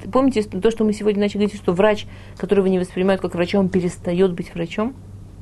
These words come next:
Мужчина, которого не воспринимают как мужчину, он не может быть мужчиной. И более того, какой он мужчина, это то, какой он в глазах у женщины. Приходит мужчина домой, он не видит жену, он видит зеркало.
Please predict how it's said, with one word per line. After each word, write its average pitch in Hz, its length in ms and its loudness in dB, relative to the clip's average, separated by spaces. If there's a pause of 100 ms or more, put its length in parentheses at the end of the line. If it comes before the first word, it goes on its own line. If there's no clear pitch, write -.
(1300)
Мужчина, 262 380 4
которого 190 300 0
не 175 120 -2
воспринимают 196 480 -2
как 190 160 -2
мужчину, 202 280 0
он 190 100 2
не 196 80 4
может 202 300 2
быть 185 140 -6
мужчиной. 190 420 -6 (800)
И 202 100 4
более 220 480 4
того, 165 300 -4
какой 302 680 4
он 196 120 0
мужчина, 175 420 -6
это 170 200 -4
то, 269 280 0
какой 233 560 -2
он 196 100 0
в 190 60 -8
глазах 165 380 -4
у 160 40 -10
женщины. 151 380 -10 (960)
Приходит 285 360 2
мужчина 214 380 0
домой, 190 320 0
он 196 180 0
не 196 100 0
видит 226 240 -2
жену, 233 220 0
он 196 80 0
видит 190 200 -6
зеркало. 151 420 -8